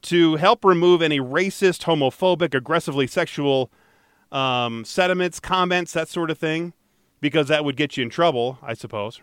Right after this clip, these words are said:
right? Uh, the driver did have a small sign. It was about a four-inch sign. It was stuck to the back window of the car, and theoretically, it was providing consent to the recordings. But,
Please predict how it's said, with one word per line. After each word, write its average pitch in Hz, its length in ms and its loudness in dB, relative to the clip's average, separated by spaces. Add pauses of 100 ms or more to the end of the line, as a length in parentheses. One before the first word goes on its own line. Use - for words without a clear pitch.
right? 123 220 -8 (800)
Uh, 135 260 0
the 139 120 -4
driver 175 500 4
did 196 220 4
have 185 140 0
a 151 80 2
small 208 1040 2
sign. 123 560 0
It 113 40 -6
was 135 120 -2
about 139 140 4
a - 180 -8
four-inch 190 440 4
sign. 110 460 -4 (520)
It 135 100 -4
was 143 140 -2
stuck - 400 0
to 170 140 0
the 147 100 2
back 151 540 0 (140)
window 190 560 2
of 156 280 0
the 156 100 -2
car, 113 600 0 (720)
and 151 380 0 (540)
theoretically, 180 920 2
it 156 60 -2
was 143 140 -2
providing 151 540 0
consent 165 760 -4
to 165 80 -8
the 143 100 -2
recordings. 139 840 -2 (440)
But, 160 160 2